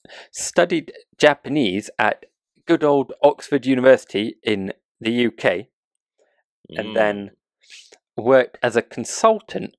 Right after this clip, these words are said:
Speaker 1: for a few years in the U K before moving to Japan and becoming a Tokyo-based analyst.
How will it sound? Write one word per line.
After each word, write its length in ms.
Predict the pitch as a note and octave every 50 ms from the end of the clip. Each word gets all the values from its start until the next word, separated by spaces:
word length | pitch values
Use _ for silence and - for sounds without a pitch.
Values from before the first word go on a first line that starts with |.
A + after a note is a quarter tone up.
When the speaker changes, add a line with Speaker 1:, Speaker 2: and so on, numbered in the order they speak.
| _
Speaker 1:
for 120 | - A2 G2+
a 60 | F#2
few 240 | - - A2+ G2+ F#2+
years 440 | F2+ F2 E2+ F2+ G2 G#2+ A2 - - -
in 120 | - G#2
the 100 | G2 G#2
U 180 | G#2 A2 A#2 A#2
K 440 | - - - G#2+ F#2+ F2+ F2 - _ _ _ _ _ _ _
before 360 | - - - - G#2+ G#2 G2+
moving 340 | F#2+ G2+ A2+ A#2+ A2+ A2+ A2 G#2
to 120 | - A#2
Japan 540 | F#2+ - G#2+ - - F#2+ F2+ F2+ F2 F2 - _ -
and 360 | F#2+ F#2+ F2+ F2+ F2+ E2+ - -
becoming 520 | - - _ - - A2 G2+ G2 F#2 F#2 -
a 60 | - A2
Tokyo-based 1120 | _ - - - C3 B2+ A#2 - - A#2+ A2 G#2+ G2+ - - G#2 G2+ G2+ - - - - - _ -
analyst. 580 | - G2+ G#2+ G2+ F#2 F2 - - - - -